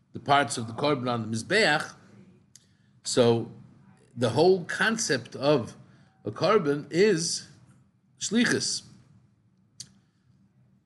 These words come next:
Says the Gemara, okay, chada michada lo yasa. You can't learn s-, one straightforward from the other. Teisa chada mitarti. Let's learn from two. Frag the Gemara, hey Teisa, which two do you want to learn?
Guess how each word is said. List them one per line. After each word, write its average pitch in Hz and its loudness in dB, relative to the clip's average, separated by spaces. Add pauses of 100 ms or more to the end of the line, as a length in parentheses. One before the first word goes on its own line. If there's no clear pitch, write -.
(460)
Says 139 -2
the 147 -6
Gemara, 175 2
okay, 127 0
chada 175 0
michada 160 0
lo 123 0
yasa. 104 0
You 110 -6
can't 156 -6
learn 139 -2
s-, 120 -8 (160)
one 135 -4
straightforward 120 -4
from 107 -6
the 92 -10
other. 95 -8 (540)
Teisa 113 -2
chada 98 -10
mitarti. 190 -2
Let's 104 -10
learn 120 -6
from 151 -6
two. - -2 (600)
Frag 110 -2
the 135 -4
Gemara, 180 -2
hey 147 2
Teisa, 104 -6
which 151 -4
two 147 0
do 127 -2
you 117 -4
want 101 -6
to 85 -12
learn? 78 -14